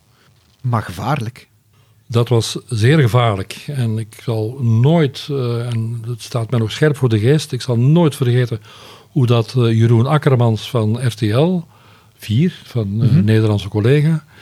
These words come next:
Speaker 2: die kwam, eh, dag nadien bij mij op de kamer en die vroeg mij dus: "Patrick,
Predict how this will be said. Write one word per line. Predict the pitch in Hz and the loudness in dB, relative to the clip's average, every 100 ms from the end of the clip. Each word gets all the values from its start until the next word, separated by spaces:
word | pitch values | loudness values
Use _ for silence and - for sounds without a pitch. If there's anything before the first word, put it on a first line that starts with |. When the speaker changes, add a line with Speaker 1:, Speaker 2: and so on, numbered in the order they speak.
| - - _ _ | -20 -20 _ _
Speaker 2:
die | 131 110 | -2 0
kwam, | 127 120 120 117 | 2 4 2 0
eh, | 120 110 107 104 | -4 -2 0 2
dag | 131 127 | 0 2
nadien | 127 101 131 165 131 | 0 2 2 4 2
bij | 113 | 2
mij | 117 120 | 4 2
op | |
de | 104 | 0
kamer | 104 120 156 190 185 - _ _ _ | -2 0 0 0 -4 -14 _ _ _
en | - 123 113 | -4 -2 -2
die | 101 104 | -2 -2
vroeg | 113 151 | 0 0
mij | 139 143 135 | 2 2 2
dus: | 110 104 - - - _ - | -2 -6 -8 -16 -20 _ -2
"Patrick, | 139 120 113 - - | 0 0 -4 -6 -14